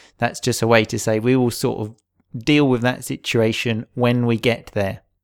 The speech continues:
Dan had a nice, um, phrasal verb when he said, "If I had planned to speak about it, or did I speak about this romance?" Because he brought it up. Remember, if you start speaking about something, you bring it up.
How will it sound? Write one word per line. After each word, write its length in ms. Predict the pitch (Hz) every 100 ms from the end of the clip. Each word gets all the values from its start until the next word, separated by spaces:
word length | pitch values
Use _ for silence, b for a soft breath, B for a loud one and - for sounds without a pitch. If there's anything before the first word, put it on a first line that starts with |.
| -
Dan 180 | 139 147
had 160 | 143
a 60 | 139
nice, 400 | 135 135 131 - -
um, 180 | 117
phrasal 360 | 113 143 135 123
verb 280 | 127 131 131
when 160 | 120
he 100 | 110 117
said, 380 | - 110 - - _ -
"If 200 | 131 -
I 160 | 127
had 260 | 117 117 -
planned 520 | - 143 131 117 101 - -
to 180 | 123 107
speak 340 | - 123 107
about 380 | 113 107 104 -
it, 200 | 127 - B B B
or 260 | - 135 131
did 180 | 131 127
I 80 | 123
speak 400 | - 135 123 -
about 520 | 117 117 113 120 - - -
this 280 | 107 -
romance?" 520 | 110 113 110 107 104 -
Because 360 | 113 123 110
he 300 | - 147 143
brought 460 | 131 117 139 135 -
it 200 | - 131 -
up. 340 | 123 110 - - B B B -
Remember, 200 | 123 107
if 100 | 131
you 60 |
start 400 | 113 - 151 127
speaking 380 | - 151 135 113
about 260 | 107 101 -
something, 440 | 104 113 127 120
you 100 | 110
bring 380 | 107 120 120 117 _
it 260 | 120 - -
up. 300 | 127 110 -